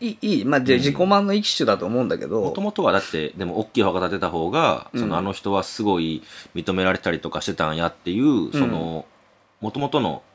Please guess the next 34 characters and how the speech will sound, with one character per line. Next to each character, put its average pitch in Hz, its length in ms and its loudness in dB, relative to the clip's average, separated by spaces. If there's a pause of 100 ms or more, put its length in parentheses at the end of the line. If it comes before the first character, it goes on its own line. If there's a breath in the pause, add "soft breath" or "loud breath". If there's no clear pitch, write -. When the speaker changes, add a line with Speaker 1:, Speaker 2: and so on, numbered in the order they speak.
(220)
Speaker 2:
家 - 100 -10
族 131 220 -2
の 87 100 -2
方 78 200 -4
が、 71 320 -2
Speaker 1:
う 160 80 -2
ん。 95 320 -4 (320)
Speaker 2:
「ほ 120 160 2
ら、 92 80 6
う 82 80 -2
ち - 80 -6
す - 140 -4
ご 85 120 0
い 67 60 -6
や 58 80 -10
ろ」 82 220 -8
み 73 80 -16
た - 80 -12
い - 40 -12
な 170 60 0
ね。 143 80 0
Speaker 1:
う 82 40 -2
ん 104 40 -4
う - 20 -4 (120)
ん。 76 40 -10
Speaker 2:
な、 87 80 -2
お 92 60 0
城 104 200 2
と 78 80 -4
一 76 100 -6
緒 76 120 -8
で、 71 220 -6 (120)
い 95 280 0
い - 100 -12